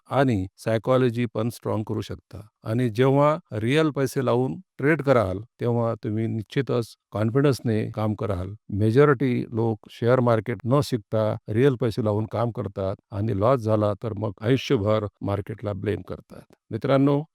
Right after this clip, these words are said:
खरं सांगायचं तर लॉस रिकव्हर करायचं सिक्रेट म्हणजे तुम्ही स्वतः स्वतःला बदलणं.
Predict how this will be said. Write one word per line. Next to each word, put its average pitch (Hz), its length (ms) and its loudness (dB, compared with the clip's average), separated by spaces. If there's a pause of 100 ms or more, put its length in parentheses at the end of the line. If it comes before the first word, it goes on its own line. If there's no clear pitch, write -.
खरं 117 240 0
सांगायचं 120 720 2 (220)
तर 120 60 -2
लॉस 107 400 2
रिकव्हर 117 420 0
करायचं 107 480 0
सिक्रेट 110 420 -4
म्हणजे 104 360 -2 (180)
तुम्ही 113 340 0 (100)
स्वतः 110 600 0
स्वतःला 104 500 -4
बदलणं. 95 480 -6